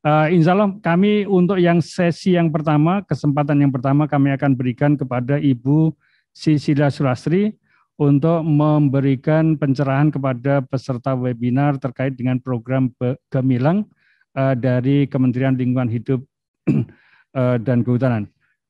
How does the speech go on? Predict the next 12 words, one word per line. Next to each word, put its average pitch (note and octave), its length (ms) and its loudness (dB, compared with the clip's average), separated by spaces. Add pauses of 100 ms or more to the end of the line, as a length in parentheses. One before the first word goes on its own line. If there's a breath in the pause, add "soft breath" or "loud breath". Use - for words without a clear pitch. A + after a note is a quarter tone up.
Untuk D3 320 2
itu D#3+ 240 2
kami D#3+ 320 2
persilakan D#3+ 560 0
Ibu D3+ 400 0
Sulastri D3 480 -2
untuk D3+ 320 0
menyampaikan C#3+ 560 2
materinya, C3+ 560 0 (560)
eh, C3 320 -2
dengan B2+ 400 -2
waktu, B2+ 320 -4